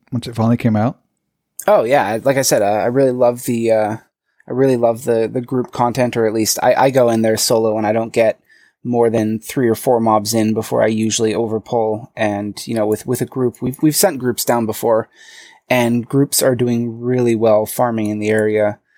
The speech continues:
Speaker 2: Um, solo players are not, you know, if it's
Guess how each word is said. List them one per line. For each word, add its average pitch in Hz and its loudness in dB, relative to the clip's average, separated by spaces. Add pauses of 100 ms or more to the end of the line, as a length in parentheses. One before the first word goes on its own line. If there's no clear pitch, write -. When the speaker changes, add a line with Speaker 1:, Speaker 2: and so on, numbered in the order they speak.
(260)
Speaker 2:
Um, 101 0
solo 120 2
players 110 0
are 117 0
not, 110 -2
you 127 -4
know, 107 0
if 104 -8
it's - -6